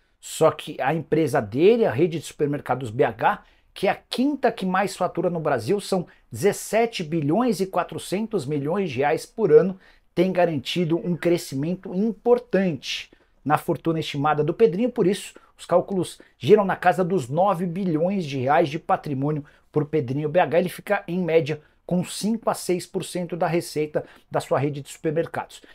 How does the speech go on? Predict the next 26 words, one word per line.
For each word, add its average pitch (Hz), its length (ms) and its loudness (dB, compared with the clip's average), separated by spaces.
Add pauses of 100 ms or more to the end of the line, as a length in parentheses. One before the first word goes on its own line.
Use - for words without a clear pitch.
(120)
Falei 175 240 4
que 190 140 0
ela 196 100 4
é 196 40 4
a 180 40 2
quinta 185 360 -4
mais 175 220 -2
importante 175 540 -4
do 170 100 0
país, 220 280 4
ou 247 80 4
a 214 60 2
que - 100 -6
mais 214 260 0
fatura 226 420 2
no 220 120 2
país. 196 460 0 (260)
Primeira 185 320 2
colocação 175 640 0
do 151 180 0
Carrefour, 190 600 0 (260)
segundo 196 440 2
lugar 175 460 4
pertence 170 800 0 (220)
ao 160 200 6
Açaí, 185 600 4